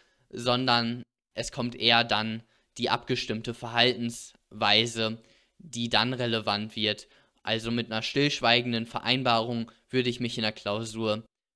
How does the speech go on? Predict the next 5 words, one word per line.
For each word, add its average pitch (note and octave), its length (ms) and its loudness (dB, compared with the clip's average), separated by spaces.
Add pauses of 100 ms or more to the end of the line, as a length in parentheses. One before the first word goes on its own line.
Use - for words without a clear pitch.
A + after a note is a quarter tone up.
(100)
zurückhalten. A2+ 720 0 (1300)
So, F3+ 340 6 (460)
hier C4 240 4
jetzt A3+ 400 2 (140)
zwei A#3 560 4